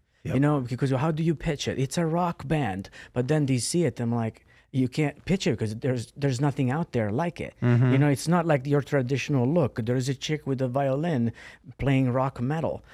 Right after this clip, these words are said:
Speaker 2: How do,
Speaker 1: Mm-hmm.
Speaker 2: how do you sell it? It's just a rock band. That's what I'm saying.
Speaker 1: Right.
Speaker 2: You know? But the point is that there's so many hard moments that then I go like, "Jen, maybe you should just, you know, just get a job or something." Uh, and she's like,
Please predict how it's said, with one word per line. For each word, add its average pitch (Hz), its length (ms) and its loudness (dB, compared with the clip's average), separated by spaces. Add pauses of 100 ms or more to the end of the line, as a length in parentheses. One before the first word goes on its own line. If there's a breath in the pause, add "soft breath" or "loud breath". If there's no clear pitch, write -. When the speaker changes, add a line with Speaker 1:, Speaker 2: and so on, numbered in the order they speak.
(160 loud breath)
Speaker 2:
How 110 80 4
do, 113 80 6
Speaker 1:
Mm-hmm. 156 160 4
Speaker 2:
how 175 120 2
do 165 80 0
you 175 140 4
sell 165 320 2
it? 190 160 0
It's 190 80 0
just 196 240 -2
a 202 80 6
rock 185 400 2
band. 151 420 0
That's 131 220 -2
what 143 100 2
I'm 160 160 0
saying. 107 500 -4
Speaker 1:
Right. 117 200 4
Speaker 2:
You 127 60 2
know? 165 100 0 (220 loud breath)
But 175 200 2
the 165 80 2
point 220 300 2
is 151 180 0
that 135 180 2
there's 143 160 0
so 214 180 -2
many 202 200 2
hard 175 320 -2
moments 165 600 -2 (380 soft breath)
that 143 120 0
then 170 260 2 (420 soft breath)
I 135 60 0
go 147 100 0
like, 131 200 0 (240)
"Jen, 131 340 -2
maybe 147 200 -4
you 160 160 -4
should 131 180 -10
just, 123 300 -4 (680)
you 131 100 -2
know, 107 280 -4 (480)
just 123 160 -6 (420)
get 123 120 -4
a 120 40 -4
job 127 420 -2
or 123 60 -4
something." 139 580 -8 (420 soft breath)
Uh, 107 300 -2
and 127 140 -2
she's 143 220 -2
like, 117 220 -2